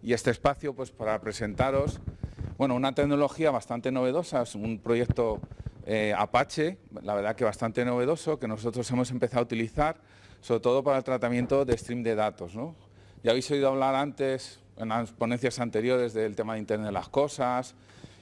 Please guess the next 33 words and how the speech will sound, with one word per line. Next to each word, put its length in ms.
y 120
que 160
cada 160
vez 180
tenemos 460
más 180
datos. 540
Pues 140
este 120
tipo 340
de 640
plataformas, 920
pues, 180
en-, 300
se 140
enmarcan 500
en 60
el 80
mundo 320
del 160
Big 180
Data, 460
pero 200
también 320
con 160
un 400
especial 640
cuidado 480
e 160
interés 680
de, 640
<clears throat> 1700
sí, 260